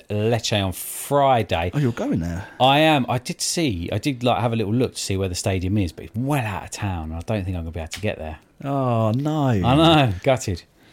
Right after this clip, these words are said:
Speaker 1: Uh,
Speaker 2: I'm sure
Speaker 1: Sa-
Speaker 2: Selge is gutted as well. She really wants
Speaker 1: She
Speaker 2: to.
Speaker 1: said, she did say, "Oh, no, I'm so, oh, what a shame." <laughs> Uh, Salernitana one, Atalanta nil. Uh, big surprise in, uh,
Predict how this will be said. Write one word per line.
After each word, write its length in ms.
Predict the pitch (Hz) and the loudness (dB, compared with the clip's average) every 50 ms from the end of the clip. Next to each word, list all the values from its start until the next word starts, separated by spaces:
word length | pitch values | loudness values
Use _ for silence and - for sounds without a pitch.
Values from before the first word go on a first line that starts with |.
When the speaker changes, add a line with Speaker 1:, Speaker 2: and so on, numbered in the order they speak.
| - _ _ _ - | -20 _ _ _ 0
Speaker 1:
Uh, 500 | - 123 127 123 123 123 123 123 123 120 | 2 4 6 6 6 6 6 6 4 2
Speaker 2:
I'm 60 | - 107 | 2 2
sure 180 | - 127 175 | 2 2 2
Speaker 1:
Sa- 140 | 156 - 135 | 4 2 2
Speaker 2:
Selge 200 | 127 113 104 92 | 0 0 -2 -4
is 100 | 90 92 | -8 -8
gutted 360 | - - - - - - 80 | -8 -8 -8 -6 -8 -10 -10
as 100 | 82 85 | -8 -8
well. 300 | 95 98 95 90 90 - _ | -8 -8 -8 -10 -10 -14 _
She 180 | - - - 92 | -16 -12 -10 -8
really 180 | 87 85 78 80 | -8 -8 -8 -8
wants 140 | 80 120 | -6 -4
Speaker 1:
She 140 | - - 127 | -2 0 0
Speaker 2:
to. 60 | 113 - | 0 0
Speaker 1:
said, 300 | - 117 - - - 98 | 0 -2 -2 -6 -8 -4
she 140 | - 113 107 | -2 -2 -2
did 200 | 92 110 107 95 | 0 -2 -2 -2
say, 260 | - - 98 87 82 82 | -2 -2 -2 -2 -2 -4
"Oh, 160 | 82 78 73 73 - - | -6 -8 -10 -12 -12 -10
no, 80 | 82 80 | -8 -6
I'm 180 | 80 78 76 - | -6 -6 -8 -10
so, 160 | - - - - | -12 -12 -12 -10
oh, 180 | 82 82 80 78 - _ _ - | -10 -10 -12 -12 -16 _ _ -12
what 100 | - - | -10 -10
a 20 | |
shame." 300 | - - 92 90 85 80 - - | -6 -6 -4 -4 -4 -6 -8 -6
<laughs> 120 | - 123 - 143 - - - 165 - - | -6 -2 0 0 0 0 0 -4 -2 -2
Uh, 880 | - - 117 120 120 117 117 113 113 113 113 110 113 113 - - - - | -2 2 2 4 4 4 4 4 4 2 2 2 2 0 -2 -4 -6 -4
Salernitana 1000 | - - - - - 156 147 - - - 147 139 131 131 131 127 127 123 123 - - - | -4 -2 2 2 4 4 4 2 2 2 2 2 4 4 2 2 2 2 0 -4 -6 -6
one, 540 | - 120 120 123 117 117 113 113 110 107 110 - _ _ _ _ _ | -4 0 0 2 2 2 2 2 0 0 -2 -4 _ _ _ _ _
Atalanta 800 | - 117 - - 113 107 107 104 101 - - 98 92 90 85 85 - _ _ _ _ _ _ | -4 -4 -2 -2 -2 0 0 0 -2 -2 -2 -2 -2 -2 -4 -6 -8 _ _ _ _ _ _
nil. 360 | - 90 87 87 87 92 113 - _ _ _ _ _ _ _ _ - - _ _ _ _ _ - | -6 -6 -4 -4 -4 -6 -8 -10 _ _ _ _ _ _ _ _ -20 -20 _ _ _ _ _ 0
Uh, 180 | 113 117 117 | 2 2 2
big 200 | 107 - 151 143 | 2 2 0 0
surprise 520 | - - 110 - 131 123 120 139 165 - - | -2 -4 -2 0 2 2 4 2 0 -4 -6
in, 460 | - 107 110 107 104 104 104 104 101 | -4 -2 0 0 0 0 0 0 0
uh, 340 | 104 101 98 98 95 92 - | 0 0 0 0 -2 -4 -6